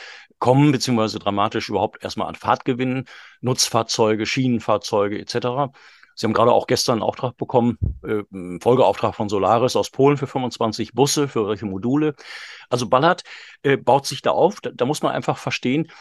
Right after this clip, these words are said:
dass es sowieso erst losgeht. Und, und gerade China, äh, gibt's die ersten Hinweise, dass jetzt das Programm, was vor zwei Jahren kommen sollte, jetzt, äh, bald Fahrt aufnimmt und, und neu definiert wird.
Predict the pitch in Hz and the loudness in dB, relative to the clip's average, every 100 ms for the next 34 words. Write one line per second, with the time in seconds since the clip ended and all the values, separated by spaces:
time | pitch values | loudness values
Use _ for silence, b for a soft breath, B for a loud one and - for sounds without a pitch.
0 | B B - 120 131 - 117 113 160 117 | B B -8 -6 -4 -6 -6 -2 -2 -2
1 | - 143 165 - 78 76 85 - 98 - | 0 2 2 2 -6 -6 -12 -14 -10 -2
2 | 104 113 87 147 147 139 135 - 113 113 | 0 -2 -2 2 4 2 0 -4 -6 -6
3 | 110 104 120 110 117 - 107 113 - 127 | -8 -16 -16 -12 -8 -6 -4 -4 -2 0
4 | 135 113 110 110 107 - 117 - - 117 | 2 4 2 0 -4 -4 -6 -6 -4 -6
5 | - 104 92 123 110 - 110 117 104 107 | -6 -4 0 0 0 -2 -2 0 2 0
6 | 127 123 113 110 107 101 - - 117 104 | 0 -2 2 2 2 -2 -4 -6 -2 -2
7 | 101 101 - 120 131 143 - 147 151 - | 0 -2 0 0 2 0 -4 -4 -4 -6
8 | 107 - 104 107 110 110 117 113 127 - | -10 -8 -8 -2 0 0 -2 0 -2 -2
9 | 151 165 | -4 -4